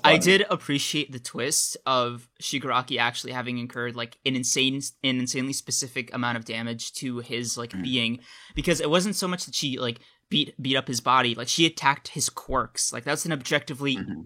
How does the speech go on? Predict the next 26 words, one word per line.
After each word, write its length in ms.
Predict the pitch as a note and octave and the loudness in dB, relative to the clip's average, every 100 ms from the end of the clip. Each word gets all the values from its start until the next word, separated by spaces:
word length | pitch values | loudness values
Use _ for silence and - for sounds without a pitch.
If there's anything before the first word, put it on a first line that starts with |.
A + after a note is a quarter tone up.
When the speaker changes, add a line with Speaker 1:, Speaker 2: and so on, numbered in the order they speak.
| - | -4
Speaker 1:
like, 220 | B2 B2 | -4 -2
cool 340 | - C#3+ C3+ | 4 4 4
thing. 420 | A#2+ B2+ A#2 A#2+ A#2 _ _ _ _ _ _ _ _ | -4 -6 -6 -8 -12 _ _ _ _ _ _ _ _
Speaker 2:
Sure, 220 | G#2+ E2 | -2 -2
sure, 220 | D2 E2+ D2+ | -2 -6 -4
sure. 320 | - D2+ C#2+ - - - - - _ | -2 -4 -4 -12 -20 -20 -20 -20 _
I 200 | C3 D3 | 4 8
have 260 | D3 C#3+ C3 | 10 10 8
this, 240 | B2+ B2 | 6 2
this 240 | - A2+ G2+ | -2 -2 0
chapter, 360 | - G#2+ G2+ G2+ | 4 4 4 -2
like, 140 | F#2 | -2
a 40 | |
six 260 | - F#2 - | -4 -6 -4
out 100 | E2+ | -6
of 80 | D#2 | -6
ten, 340 | D#2+ D2+ D2 - | -8 -8 -10 -10
I 100 | - | -8
think, 280 | D#2+ D#2 D#2 | -8 -8 -12
for 140 | - - | -14 -10
Speaker 1:
Condition-, 440 | C3 B2 - C#3 | -4 -4 -4 -4
Speaker 2:
me. 40 | C#3+ | -6
Speaker 1:
wait, 180 | B2 | -6
conditionally 680 | - B2 A#2+ - E3 F#3 F3+ | -6 -4 -4 -4 -6 -4 -4
or 260 | B2+ B2 B2 | -2 -4 -4
objectively? 600 | A#2 A#2 A#2+ A2+ B2+ B2+ | -6 -10 -14 -14 -14 -14